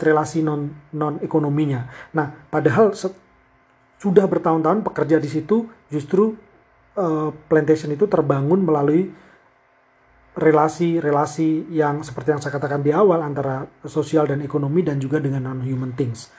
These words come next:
Yang pertama. Yang kedua, eh, fair trade itu seperti ini, seperti dalam bayangan salah satu antropolog, eh, pembangunan, ekonomi politik, James Ferguson yang mengatakan bahwa, eh,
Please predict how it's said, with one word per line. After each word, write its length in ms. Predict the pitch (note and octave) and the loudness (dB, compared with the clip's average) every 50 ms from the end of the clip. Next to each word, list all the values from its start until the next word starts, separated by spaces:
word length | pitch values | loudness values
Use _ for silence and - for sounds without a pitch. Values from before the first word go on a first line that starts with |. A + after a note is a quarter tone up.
| - - - - - - - - - | -20 -20 -18 -18 -18 -18 -18 -8 0
Yang 240 | E3+ F3 F3 - | 0 2 2 2
pertama. 320 | - E3 D3+ D3+ D3 D3 C#3+ | 2 2 0 2 2 0 0
Yang 240 | C#3+ D3 C#3+ F3 G3 | 0 0 0 2 2
kedua, 240 | B3 A#3 F#3 D#3 C#3+ D3 - - - - - - _ - | 6 6 6 6 4 0 -6 -10 -18 -20 -20 -20 _ -6
eh, 300 | F#3 G3+ D#3+ D#3 D#3 D#3 | -4 -2 0 2 0 0
fair 180 | D3+ E3 D#3 D#3 D#3 | 0 0 -2 -2 0
trade 200 | - F3 E3 F3 D#4 | -2 -2 -2 0 -2
itu 480 | F#3+ - - - A3 A3 A#3 A#3 A3+ A3+ - | -4 -4 -2 0 2 4 4 4 2 -4 -4
seperti 360 | - F3 - F#3 - - F3 | -4 -2 -2 -2 0 0 0
ini, 80 | G#3+ A#3+ G#3 | 2 2 2
seperti 480 | A3 F3 F#3+ F3+ - - - F3 E3+ E3 E3 E3 E3 E3 E3 E3+ - - - _ _ _ _ _ _ _ _ | 0 0 0 -2 -4 -2 -2 0 2 2 2 2 2 0 0 -2 -4 -10 -18 _ _ _ _ _ _ _ _
dalam 280 | - D#3+ D#3 D#3 D#3 D#3 | 0 4 4 4 4 4
bayangan 480 | D#3+ D#3+ D#3 D#3 D#3 D#3 D#3 D#3 D#3+ | 4 4 4 4 2 0 -2 -2 -4
salah 280 | D#3 - - D3+ D#3 D#3 | -6 -6 -4 -2 -2 -2
satu 240 | D#3 D3 D3 F3 D#3 | -2 -2 -2 -2 -4
antropolog, 680 | D3+ D3 D#3 D3 D3 D#3 D3 C#3+ C#3+ C#3+ C#3+ C#3+ D3 - - - _ _ _ _ _ _ _ _ - | -2 -2 -2 -2 0 0 0 0 2 0 0 -2 -4 -6 -14 -20 _ _ _ _ _ _ _ _ -16
eh, 240 | - C#3+ D3 D3 C#3+ C#3+ | -12 -10 -10 -8 -10 -8
pembangunan, 880 | - D#3 D#3 D#3 D#3+ F3+ G#3+ A#3+ A#3 A3 G#3 F#3+ F#3+ F#3+ F#3+ G3 G3 - | -6 -2 2 2 4 6 4 4 4 4 2 2 2 2 0 -2 -4 -8
ekonomi 400 | F#3 - E3 D#3 D#3 D3+ D3+ D3 | -8 -6 -4 -4 -2 -2 -4 -4
politik, 600 | - D#3 D3+ D#3 D#3 - E3 D#3+ - - - _ - | -2 -2 -2 -2 -2 -2 -2 -2 -2 -6 -20 _ -2
James 240 | - D3+ D3 D3+ - | 0 0 0 0 0
Ferguson 480 | - D#3+ D3+ D3 G3 G#3 - G3 F3 E3+ | 2 2 2 2 0 0 0 0 0 0
yang 120 | E3 D3+ D3+ | 0 -2 -2
mengatakan 400 | D3 C#3+ C#3+ D3 - F3 E3+ D3+ | -4 -4 -4 -4 -2 -2 0 0
bahwa, 280 | D3 C#3+ D3+ D#3+ D#3+ - - - - - - - - - - - - | 2 2 2 0 -2 -6 -14 -20 -20 -20 -20 -20 -20 -20 -20 -14 -8
eh, 580 | D#3 D3+ D3+ D3+ D3+ D3+ D3+ D3+ D3+ D3 D3 | -4 -2 0 2 2 2 4 2 2 2 0